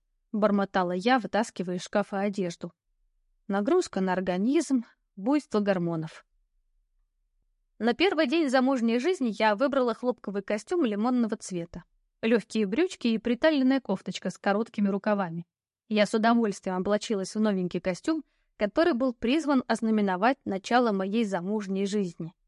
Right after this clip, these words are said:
Теперь я не просто Олеся, а мадам Ростоцкая. От радости на миг зажмурила глаза. Новый статус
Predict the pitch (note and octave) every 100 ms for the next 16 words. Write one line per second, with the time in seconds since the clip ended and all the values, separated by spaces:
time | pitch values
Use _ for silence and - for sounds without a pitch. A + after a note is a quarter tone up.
0 | _ _ _ - F3+ F3+ F#3+ G3 G3 G#3
1 | G#3 D#4+ - D#4+ C#4+ B3+ - - - _
2 | _ F#3+ F3+ F3 F#3 G#3 C#4 C#4+ - -
3 | F3 - - E3 - _ _ _ _ _
4 | C#3 - G3+ A3 - G#3 F#3 F#3 A#3 G3+
5 | F#3 F3+ G#3 G#3 F#3+ F#3 F#3+ F#3+ F#3 E3
6 | _ _ _ _ _ _ F#3+ A3+ C4+ B3+
7 | - D#4 D4 - -